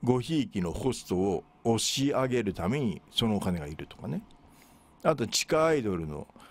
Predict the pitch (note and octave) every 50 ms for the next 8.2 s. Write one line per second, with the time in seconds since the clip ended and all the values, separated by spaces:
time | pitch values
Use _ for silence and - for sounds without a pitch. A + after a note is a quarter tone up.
0 | - - - - G2 G#2 G2+ F#2 F2 E2 D#2+ D#2+ D#2 E2+ A#2 A#2+ A#2 - - -
1 | A2+ A#2 A#2 - _ - G#2+ A2+ G#2+ A#2 A2 G#2 F#2+ - - F2+ F#2 G2 G2 C3
2 | F#3 A3+ G3 - D2 - _ _ _ _ - - C3 A#2 G2 F#2+ G2 F#2 F#2 F2
3 | E2+ E2+ E2 D#2 - - A#1+ - - - - A2 A2+ A2 - - F#3 C#3+ A#2 A2
4 | G#2 G2 G#2 A2 G#2+ G#2+ G#2 G2+ G2 F#2+ F#2+ F#2+ F#2+ F#2 E2+ F2+ - - G2 F#2
5 | F2 F2 F2 F2+ - - - E3 F3+ F3+ F#3 - - _ _ _ _ - C#3 C3
6 | A#2 G2+ F#2 - F3 G3 F#3 E3 C3+ G#2+ G#2+ G#2 F#2 - G#2 F#2+ F#2 F2+ F2+ -
7 | B2 A#2 - G2+ F2+ G2 G2+ F#2+ - F2+ F#2+ F#2+ E2+ C#2+ - - - D#2+ E2 G2
8 | G2+ F2 C#2 -